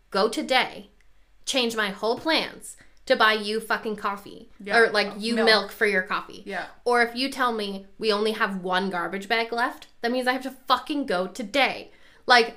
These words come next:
Speaker 1: you don't want, don't know what my plans are for today. Why did you wait until the last possible second?
Speaker 2: Yep.
Speaker 1: <laughs>
Speaker 2: Yep.
Speaker 1: Like, or
Speaker 2: Like
Speaker 1: on our last roll of toilet paper, you should have told me two rolls ago.
Speaker 2: Yeah. Like, I know how much toilet paper we have in
Speaker 1: Yeah.
Speaker 2: the cupboard.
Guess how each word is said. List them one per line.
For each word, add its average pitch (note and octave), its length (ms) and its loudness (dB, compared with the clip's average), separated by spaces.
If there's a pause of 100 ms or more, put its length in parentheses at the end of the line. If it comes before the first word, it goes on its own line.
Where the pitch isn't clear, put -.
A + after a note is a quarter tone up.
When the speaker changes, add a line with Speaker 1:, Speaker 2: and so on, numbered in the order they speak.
Speaker 1:
you A3+ 180 -4
don't E4+ 180 4
want, C4+ 340 0
don't B3 220 2
know G#3+ 120 0
what G3 140 -2
my G3 140 -2
plans G3+ 300 -4
are F#3+ 160 -2
for F#3 100 -10
today. F#3+ 340 -4
Why G#3 320 0
did A#3 200 -6
you A#3 140 -10
wait A3+ 320 -2
until A3+ 220 -4
the G#3 100 -6
last F#3+ 380 -4
possible G3 640 -2
second? F3+ 580 -16
Speaker 2:
Yep. B3 300 -8
Speaker 1:
<laughs> - 40 -20 (640)
Speaker 2:
Yep. A3 80 -2
Speaker 1:
Like, G#3+ 140 2 (420)
or A#3 100 4
Speaker 2:
Like A3+ 100 8
Speaker 1:
on A#3 80 4
our A#3+ 120 6
last A3+ 320 6
roll A#3 140 0
of A3+ 100 -2
toilet B3 320 0
paper, E4 260 2
you B3 200 0
should B3+ 180 -2
have A#3+ 100 -4
told B3 160 -2
me A#3 200 -2
two A#3+ 260 -4
rolls F3+ 280 0
ago. - 300 -10
Speaker 2:
Yeah. G3+ 300 0 (100)
Like, G#3 300 -6 (180)
I B3 640 0
know F3+ 580 -4
how F#3+ 160 -4
much F3 260 -10
toilet G3 240 -10
paper E3+ 240 -12
we F3+ 120 -10
have F3+ 200 -6
in B3 40 -2
Speaker 1:
Yeah. G#3+ 200 6
Speaker 2:
the - 40 -12
cupboard. E3 460 -8